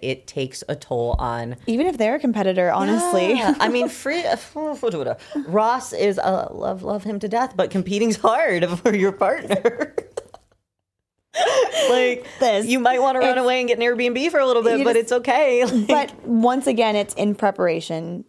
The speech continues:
Speaker 2: for everything. Like, it's just one of those,
Speaker 1: Yeah.
Speaker 2: another one of those things you have to, like,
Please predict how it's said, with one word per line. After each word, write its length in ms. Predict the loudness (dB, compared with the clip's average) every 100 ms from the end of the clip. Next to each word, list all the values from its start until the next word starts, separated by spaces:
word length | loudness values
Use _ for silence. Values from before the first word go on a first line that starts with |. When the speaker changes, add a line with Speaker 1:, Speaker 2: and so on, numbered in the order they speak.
| _ _
Speaker 2:
for 240 | 2 2
everything. 480 | 2 0 0 -2 -4
Like, 160 | -4 -2
it's 180 | -4 -2
just 160 | -6
one 160 | -2 0
of 60 | 2
those, 160 | 0
Speaker 1:
Yeah. 80 | 0
Speaker 2:
another 300 | 0 2 2
one 160 | 2 0
of 80 | 0
those 140 | -2
things 240 | -2 -2 0
you 80 |
have 200 | 0 0 0
to, 80 |
like, 260 | 0 0 -4